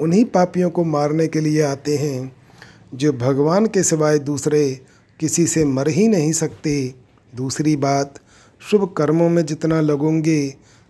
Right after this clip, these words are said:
उतना तो पुण्य हो ही जाएगा, पर अशुभ कर्मों में लगे रहने से यदि बीच में ही मर जाएंगे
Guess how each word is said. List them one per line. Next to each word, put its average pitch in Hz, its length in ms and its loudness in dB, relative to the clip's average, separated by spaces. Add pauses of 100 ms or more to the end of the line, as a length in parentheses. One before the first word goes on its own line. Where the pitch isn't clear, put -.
उतना 208 320 0
तो 226 160 2
पुण्य 170 340 0
हो 147 200 -2
ही 170 160 0
जाएगा, 165 680 0 (560)
पर 185 300 0
अशुभ 226 380 2
कर्मों 175 320 2
में 170 140 2
लगे 160 320 0
रहने 160 340 0
से 139 360 -2 (420)
यदि 151 240 -2
बीच 139 380 -4
में 220 160 4
ही 220 120 4
मर 185 220 2
जाएंगे 156 680 -2